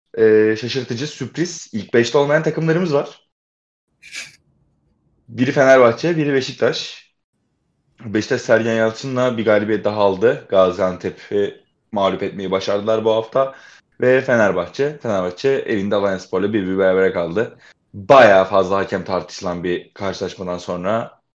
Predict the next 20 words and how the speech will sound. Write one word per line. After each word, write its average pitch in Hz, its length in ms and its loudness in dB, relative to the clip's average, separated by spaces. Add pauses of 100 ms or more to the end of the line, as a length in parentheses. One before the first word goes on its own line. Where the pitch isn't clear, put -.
yani 92 340 -10 (520)
bu 139 120 -4
çok 160 240 -2
da 139 60 -8
tesadüf 120 440 -4
değil 110 160 -4
açıkçası 95 380 -12
baktığınız 90 400 -8
zaman. 95 280 -6 (500)
Önümüzdeki 110 420 -2
hafta 104 580 0
deplasmanda 104 640 -4
Ankaragücü, 98 460 -6
sonrasında 101 400 -8
evinde 98 220 -2
Galatasaray'la 98 500 -2
oynayacak 87 280 -6
bir 82 60 -20
Fenerbahçe 92 480 -4
için, 127 280 -14